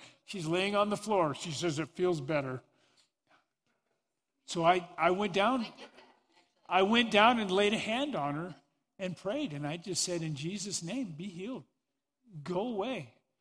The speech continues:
I mean, it, it's crazy, but within twenty minutes, my wife was, <sighs>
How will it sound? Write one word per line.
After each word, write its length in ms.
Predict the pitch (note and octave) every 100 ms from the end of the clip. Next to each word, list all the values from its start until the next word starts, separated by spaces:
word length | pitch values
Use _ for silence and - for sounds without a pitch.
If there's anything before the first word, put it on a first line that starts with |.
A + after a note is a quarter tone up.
| _ -
I 60 | F#3
mean, 160 | G#3
it, 60 | G#3
it's 220 | G3 F#3 -
crazy, 480 | - D4 A#3+ D#3 D#3+
but 280 | D3+ F3
within 460 | F#3+ D#3+ G3 F#3+ E3+ -
twenty 320 | - A3+ B3
minutes, 560 | F#3+ A3 E3+ D#3 - - _ _ _ _ _ _ -
my 100 | D#3
wife 320 | F3+ F#3 F3+
was, 300 | F#3 D#3 - - _ _ _ _ _ _ _ _ _ _ _
<sighs> 60 | _